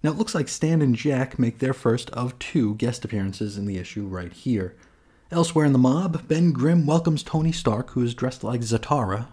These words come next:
top hat and all. He's got a lady with him, who doesn't get acknowledged. Maybe it's Pepper Potts, maybe it's not, I don't know. Elsewhere still, Patsy and Hetty from Patsy and Hetty, they've arrived. Uh, Patsy Walker would go on to become Hellcat, of course. Uh, Hetty Wolf would, uh,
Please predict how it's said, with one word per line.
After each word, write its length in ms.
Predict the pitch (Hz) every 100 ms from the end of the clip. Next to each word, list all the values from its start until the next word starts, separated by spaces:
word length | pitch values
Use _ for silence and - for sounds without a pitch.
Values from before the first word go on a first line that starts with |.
| - -
top 240 | 110 104
hat 220 | - 98
and 80 | 151
all. 280 | 117 104 - - - - - - -
He's 100 | 220
got 140 | 202 185
a 40 |
lady 280 | 185 156 120
with 160 | 117
him, 240 | 165 185 - -
who 260 | 160 160 -
doesn't 260 | 123 113 117
get 140 | 104
acknowledged. 500 | 98 92 87 95 -
Maybe 240 | 101 113 120
it's 80 | 117
Pepper 300 | 127 120 113
Potts, 320 | 120 160 -
maybe 220 | 117 127
it's 140 | 131
not, 200 | 156 151 -
I 60 | 123
don't 100 | 151
know. 140 | 165 - - - - - - -
Elsewhere 380 | 143 - 175 156
still, 340 | - 117 143
Patsy 480 | - 160 165 170 156
and 100 | 123
Hetty 320 | 190 151 160 165
from 360 | - 113 101 101 - _ -
Patsy 400 | 113 98 - 95
and 100 | 92
Hetty, 340 | 165 131 156 -
they've 180 | 208
arrived. 500 | 110 98 95 147 170 - - - - -
Uh, 160 | 117 117
Patsy 400 | - 139 - 104
Walker 380 | 98 98 -
would 100 | 101
go 140 | 95 95
on 120 | 95
to 60 | 92
become 220 | - 92
Hellcat, 500 | - 110 - - 90
of 120 | -
course. 540 | - 95 123 - -
Uh, 240 | 123 120 123
Hetty 180 | 196 202
Wolf 400 | 180 180 170 -
would, 220 | 143 139
uh, 200 | 131 127